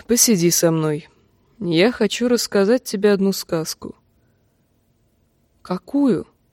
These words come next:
с подозрением спросила она. "О том, как все у нас начиналось. Если ты станешь одной из нас,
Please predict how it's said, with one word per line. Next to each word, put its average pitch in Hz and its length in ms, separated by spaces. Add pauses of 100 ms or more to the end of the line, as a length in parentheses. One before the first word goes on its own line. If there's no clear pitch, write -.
(140)
с - 120
подозрением 180 640
спросила 175 640
она. 170 240 (1700)
"О 202 160
том, 302 340
как 294 300
все 240 320
у 254 80
нас 208 380
начиналось. - 920 (1200)
Если 277 460
ты 269 240
станешь 240 540
одной 190 300
из 165 100
нас, 196 440